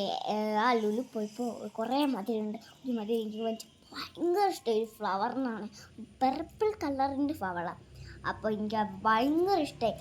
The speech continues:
എനിക്ക് എന്താ ചോദിച്ചാൽ ഒരു ഏഴ് എന്നൊക്കെ തോന്നുന്നുണ്ട്. എന്താ പറയുക, നിങ്ങൾ നമുക്ക്, ഏ, കുറേ ദിവസമായിട്ട് ഒരു, ഏ, ഉള്ളൊരു നെട്ട് എന്താ പറഞ്ഞാൽ നമുക്ക് കുറേ യൂട്യൂബേഴ്സ് ഉണ്ട്. യൂട്യൂബേഴ്സ് പറഞ്ഞാൽ ഫുൾ യൂട്യൂബേഴ്സാണ്. അപ്പം നമുക്ക് കൂടാനെത്തി പൈസ,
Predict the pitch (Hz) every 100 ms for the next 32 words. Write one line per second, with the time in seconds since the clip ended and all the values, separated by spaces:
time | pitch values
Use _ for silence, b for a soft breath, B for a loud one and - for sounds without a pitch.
0 | - 294 320 339 269 277 349 359 247 269
1 | 262 226 214 220 220 214 196 202 196 190
2 | 185 185 - - - 202 202 196 196 190
3 | 202 - 208 226 - 208 214 - 254 233
4 | - 202 208 - 147 - - - - -
5 | - - 247 240 262 269 285 294 302 285
6 | 214 - 208 208 202 - 208 - B B
7 | - 226 233 240 226 - - - - -
8 | - - 254 254 285 349 381 339 269 247
9 | 214 - - 240 196 - - 214 - 269
10 | 262 - 233 226 294 - B B B -
11 | 285 294 - - - 370 427 440 440 440
12 | 427 466 494 466 B B - 254 247 294
13 | 277 311 320 247 220 214 262 339 370 392
14 | 381 370 381 392 - 403 427 453 480 494
15 | 494 415 370 392 370 370 330 233 226 -
16 | - - - 220 214 214 214 208 202 202
17 | 196 196 - 196 - -